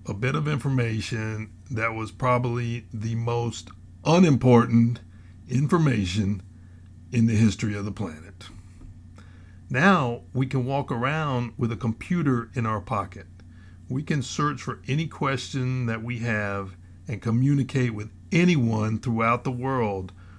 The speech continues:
without having to look for coins. All it takes is a little creativity, and you can make money without ever having to spend a day working a job you probably hate.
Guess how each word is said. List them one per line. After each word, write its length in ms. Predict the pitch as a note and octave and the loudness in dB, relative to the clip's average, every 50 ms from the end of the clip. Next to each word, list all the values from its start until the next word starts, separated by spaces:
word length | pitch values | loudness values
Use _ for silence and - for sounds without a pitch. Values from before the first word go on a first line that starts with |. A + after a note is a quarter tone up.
| - - | -14 -8
without 380 | - A#2 A2 A2+ A2+ A2 A2 - | -6 -4 -2 0 -2 -2 -2 0
having 300 | B2+ A#2+ A2+ A2+ A2+ G#2+ | 0 0 2 2 2 0
to 60 | A2 | 0
look 300 | A2 A2 A2+ A2 A2 A2 - - - - - | 0 0 0 -2 -2 -4 -8 -14 -20 -20 -16
for 180 | - - G2 | -12 -12 -10
coins. 720 | F#2 - - G2+ F2 E2+ F2+ - - - - - - - - - - - - - - - - - - - - | -10 -8 -10 -10 -10 -10 -14 -18 -18 -18 -18 -18 -18 -18 -20 -20 -20 -20 -20 -20 -20 -20 -20 -20 -20 -16 -8
All 320 | - B2 C3+ D3+ E3+ D#3 | -4 -2 0 2 2 0
it 120 | D3 D3+ - | -2 -4 -2
takes 520 | - D3+ B2+ A2+ G2+ G2 - - - - - | 0 2 2 2 2 0 -4 -10 -12 -10 -8
is 120 | - G2 | -6 -4
a 80 | A2 G2 | -2 0
little 400 | F#2+ G2 G#2+ C3 D3+ D#3+ D3+ C#3 | 0 2 2 2 2 2 2 0
creativity, 920 | - - D3 C3+ C3 A#2+ G#2 - - A2+ G2 F#2 F#2+ F2+ F#2 F2 F2 E2+ - - - - - - - | 0 -2 0 0 0 0 -2 0 0 0 0 0 0 0 0 -2 -2 -4 -8 -14 -18 -18 -18 -10 -2
and 160 | G2+ F#2+ G2+ | 2 4 6
you 120 | A2 D#3+ | 6 6
can 180 | D#3+ G3+ F3+ D#3 | 6 6 4 6
make 200 | D#3 D#3 D3 C#3 | 6 4 4 2
money 360 | D3 C#3 C3+ C#3 C#3 C3 A#2+ | 2 2 2 4 4 2 2
without 500 | A2+ A2 G#2+ A2+ A2+ A2 G#2+ - - - | 2 0 0 0 0 0 -2 -4 -4 -2
ever 260 | A#2+ A#2+ B2+ C3 A#2 | -2 0 2 2 2
having 320 | A2 A#2+ A#2 A2+ A#2 G#2+ A2 | 2 2 2 0 0 0 0
to 60 | G#2+ | -2
spend 400 | G2 - - - A2+ A2+ A2 A2+ | -4 -6 -8 -8 -6 -6 -4 -4
a 60 | A2 | -4
day 340 | G#2 G#2 G#2+ A2 G#2+ G#2+ G#2 | -4 -4 -4 -2 -2 -2 -2
working 460 | G2+ F#2+ G2+ G#2 G2+ F#2 - A2 G#2 | -4 -4 -6 -6 -6 -6 -4 -6 -6
a 60 | G2 | -6
job 540 | F#2 F2+ G2+ G#2 G#2 G#2 G#2 G2+ G2 F#2+ F#2 | -6 -6 -6 -4 -2 -2 -2 -2 -2 -2 -4
you 80 | F#2 E2+ | -6 -8
probably 560 | - - A2+ A#2 G#2 G2 G2 F#2+ F#2 F2+ E2+ | -2 2 4 4 4 4 2 0 -2 -4 -4
hate. 380 | E2 E2+ E2 E2 - - - | -6 -10 -10 -12 -14 -16 -18